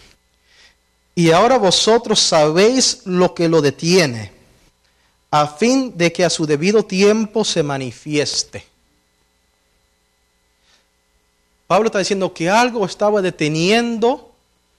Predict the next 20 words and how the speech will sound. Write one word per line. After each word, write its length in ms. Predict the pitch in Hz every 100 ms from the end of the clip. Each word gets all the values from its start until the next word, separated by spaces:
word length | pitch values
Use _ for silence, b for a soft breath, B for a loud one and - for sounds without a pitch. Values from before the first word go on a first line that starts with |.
| _ _ _ _ _
al, 340 | 143 135 - _ _ _ _
al 220 | 143 139
hijo 160 | 185 196
de 100 | 175
perdición 560 | 170 143 139 196 233
para 240 | 220 165 156
que 80 | 147
se 180 | -
revele 540 | 143 135 147 202 220 -
en 120 | 175
su 120 | 165 151
totalidad. 800 | 165 - 147 131 127 120 101 - _ _ _ _ _ _ _ _ _ _ _ _ _
Algo 300 | 175 226 226
lo 60 | 214
estaba 300 | - 220 196
detenien-, 560 | 170 170 147 139 127 -
algo 220 | - 226 233
lo 60 |
estaba 180 | 180 208
deteniendo. 600 | 175 165 135 135 120 107